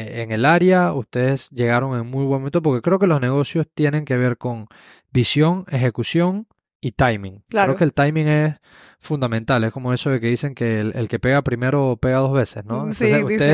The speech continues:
Speaker 2: dicen.
Speaker 1: D-Lash Bar, fue el primero en traer esto, fue la primera en expandirse y pones esta primera ubicación en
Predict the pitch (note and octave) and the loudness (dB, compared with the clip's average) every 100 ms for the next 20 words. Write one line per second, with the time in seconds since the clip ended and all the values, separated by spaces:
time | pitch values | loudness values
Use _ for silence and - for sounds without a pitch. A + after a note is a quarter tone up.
0 | F3 D3+ D3 C#3+ D3+ C#3+ D#3 F3 _ _ | 4 4 4 2 2 2 2 0 _ _
1 | - - _ - - D#3+ D#3 D3+ D3 C#3+ | -20 -20 _ -12 2 2 4 2 2 0
2 | D#3 C#3 B2+ B2 A#2+ - C#3+ D3 C#3 C3+ | 0 0 2 2 0 -2 -2 0 0 0
3 | B2 C3 B2+ A#2 A#2 B2 B2 C#3 C#3+ - | 0 0 -2 -6 0 0 0 -2 -4 -8
4 | - _ _ C3+ B2+ A#2+ - D3+ D#3 D#3 | -20 _ _ -4 -2 -2 0 2 4 4
5 | C#3+ C3 B2+ C#3 C3+ A#2 A2 A#2+ A#2 B2 | 2 2 2 4 4 2 -2 -2 -2 -4
6 | - - B2+ B2 C3+ C#3+ | -14 -6 -4 -4 -6 -14